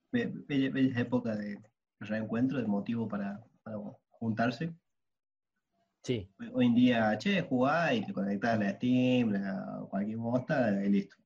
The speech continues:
Speaker 2: ¿Y jugás
Speaker 1: No,
Speaker 2: Red o <clears throat> qué sé yo?
Speaker 1: ya, antes era, no, si te querés juntar a jugar, bueno, sacrificate una semana, cagate hambre, conseguí plata, va, te conectás,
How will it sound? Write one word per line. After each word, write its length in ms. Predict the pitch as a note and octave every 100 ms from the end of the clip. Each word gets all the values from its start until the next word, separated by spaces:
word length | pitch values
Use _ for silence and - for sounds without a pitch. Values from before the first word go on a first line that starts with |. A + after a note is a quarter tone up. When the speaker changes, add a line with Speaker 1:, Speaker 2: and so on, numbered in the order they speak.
| _ _ _ _ _ _
Speaker 2:
¿Y 60 | G#2+
jugás 260 | - C#3+ C#3
Speaker 1:
No, 320 | D3+ E3 G3
Speaker 2:
Red 180 | D3+ A2+ A2
o 320 | G2+ F#2+ F#2+ _ _ _
<clears throat> 400 | D#3+ D#3 - C#3
qué 80 | A#2
sé 140 | -
yo? 40 | G#2
Speaker 1:
ya, 280 | - - - _ _ -
antes 220 | D3 E3
era, 340 | D3+ D3+ C#3 A2+
no, 220 | A2+ -
si 120 | -
te 80 | -
querés 200 | D3 E3
juntar 360 | D#3+ D3 E3 D#3+
a 40 |
jugar, 280 | - C#3 F3+
bueno, 400 | D3 A#2 A#2 A#2
sacrificate 640 | - A#2 A#2+ A2+ C3 D#3 D3
una 100 | C3
semana, 680 | - C3 E3 E3+ D#3+ C3+
cagate 400 | C3+ A#2 A#2+ B2
hambre, 720 | C3+ D3 D3 C#3+ C3+ A#2+ A2
conseguí 360 | G#2 G#2+ - A#2+
plata, 1120 | A#2+ B2 C#3 C#3+ C#3+ C3+ A#2+ A2+ G#2 G2 F#2+ - _ _ _ _ _ _ _ _ A#2
va, 680 | B2 C#3 C3+ A#2 A2 G#2 G2+
te 80 | G2+
conectás, 920 | G#2 G#2 G2+ C3+ D3 D3 C#3 -